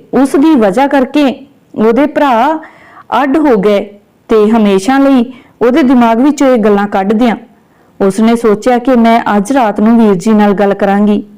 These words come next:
ਦਰਅਸਲ ਰਾਜੀ ਉਸ ਟਾਈਮ ਛੋਟੀ ਜਿਹੀ ਸੀ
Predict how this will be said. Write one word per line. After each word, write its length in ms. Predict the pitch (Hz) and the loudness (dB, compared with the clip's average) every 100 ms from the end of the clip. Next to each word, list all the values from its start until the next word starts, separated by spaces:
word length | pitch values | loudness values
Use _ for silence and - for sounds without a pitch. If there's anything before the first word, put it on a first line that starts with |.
| - | -8
ਦਰਅਸਲ 560 | 196 202 196 202 247 233 - - - 226 | -2 0 0 0 -2 -2 -8 -20 -6 -2
ਰਾਜੀ 280 | 254 233 | -2 0
ਉਸ 220 | 330 294 277 | 2 2 0
ਟਾਈਮ 340 | - 262 277 | -2 0 0
ਛੋਟੀ 440 | 277 226 196 226 | 0 -2 -2 0
ਜਿਹੀ 220 | 240 196 208 | 2 2 0
ਸੀ 260 | 233 196 | -2 -4